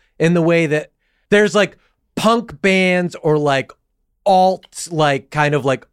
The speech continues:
art rock musicians, and you said it's like talking about a band where, like, I'm like,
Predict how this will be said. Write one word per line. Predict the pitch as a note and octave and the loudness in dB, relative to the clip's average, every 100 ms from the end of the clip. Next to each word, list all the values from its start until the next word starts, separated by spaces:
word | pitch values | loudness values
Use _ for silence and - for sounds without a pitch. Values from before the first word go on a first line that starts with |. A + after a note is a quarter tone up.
| - | -2
art | D#3 F3+ - | 0 -2 -4
rock | D3+ D3 C#3+ - B2+ | -2 0 -2 -6 -6
musicians, | C#3 A#2 C#3+ C#3+ C#3 A#2+ A2 A2 | -6 -2 0 0 -2 -4 -4 -8
and | - C3 | -6 -4
you | C#3 | -4
said | - E3+ B2+ | 0 0 0
it's | A#2 B2+ | -2 -4
like | B2 - | -6 -4
talking | C3+ B2 | -4 -2
about | B2 | -4
a | A2+ | -2
band | C3 B2 A#2 A2 | -2 -2 -2 -2
where, | A#2 | -2
like, | A2+ A2 - _ _ - | -2 -4 -8 _ _ -4
I'm | D3+ D#3 | -2 0
like, | C3+ | -2